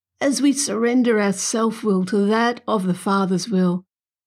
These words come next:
and take a moment to receive more of him,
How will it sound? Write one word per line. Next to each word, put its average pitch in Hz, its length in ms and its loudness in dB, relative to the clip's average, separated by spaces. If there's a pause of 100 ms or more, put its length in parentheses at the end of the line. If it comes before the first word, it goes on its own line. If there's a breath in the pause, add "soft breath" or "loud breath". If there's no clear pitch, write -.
(120)
and 233 140 -2
take 285 280 0
a 277 80 2
moment 233 560 2
to 220 120 -2
receive 208 600 0
more 226 500 4
of 185 120 0
him, 202 440 0